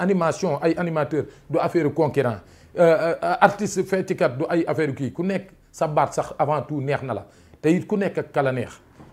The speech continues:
Moo tax Ndiaga Mbaye bi nekk ku mën a way, mu ne ñëpp mën a way. Ndax ku nekk am na ko, ko, koo xam ne sa baat a ko neex.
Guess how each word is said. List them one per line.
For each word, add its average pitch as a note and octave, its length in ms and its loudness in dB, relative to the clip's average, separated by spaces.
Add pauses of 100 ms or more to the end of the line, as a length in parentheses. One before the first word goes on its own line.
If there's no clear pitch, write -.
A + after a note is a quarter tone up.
Moo D3 100 0
tax D3 140 -2
Ndiaga E3+ 200 4
Mbaye D3 160 2
bi C#3+ 120 0
nekk E3+ 160 -4 (100)
ku E3 80 -2
mën D#3 100 -6
a D3 60 -2
way, C3 100 2
mu C#3+ 80 -4
ne D3+ 100 -4
ñëpp E3+ 220 -4
mën C#3+ 180 -4
a B2+ 60 0
way. A2+ 140 0
Ndax C#3 160 -2
ku G#3+ 100 -2
nekk A3 280 -2
am D#3 100 -4
na C#3+ 80 0
ko, B2+ 260 -2 (240)
ko, D#3 180 4
koo D#3 140 4
xam D3 140 0
ne B2+ 80 -2
sa B2 120 0
baat B2 200 4
a A#2+ 60 -2
ko B2 100 -2
neex. G#2+ 160 -4